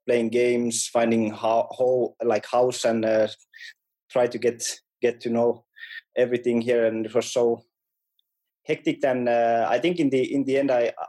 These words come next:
I started to get, like, settled day by day. But then it was only a few months the season, season ended, and, uh, I went back to,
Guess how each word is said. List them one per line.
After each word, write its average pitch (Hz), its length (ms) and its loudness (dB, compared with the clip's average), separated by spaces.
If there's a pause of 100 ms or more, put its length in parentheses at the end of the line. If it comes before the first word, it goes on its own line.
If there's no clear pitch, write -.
(180)
I 117 140 0
started 120 320 0
to 117 60 -4
get, 117 220 -2
like, 104 240 0 (920)
settled 135 600 -2 (1300)
day 127 140 0
by 123 180 0
day. 131 160 0
But 127 220 -2
then 120 500 0 (300)
it 127 80 -2
was 127 160 2
only 127 180 2
a 123 40 -18
few 131 120 -2
months 123 360 0
the 117 120 0
season, 113 480 0
season - 420 -2
ended, 120 320 0
and, 113 200 0
uh, 104 460 2 (640)
I 113 120 -2
went 113 240 -2
back 113 180 -2
to, 104 260 0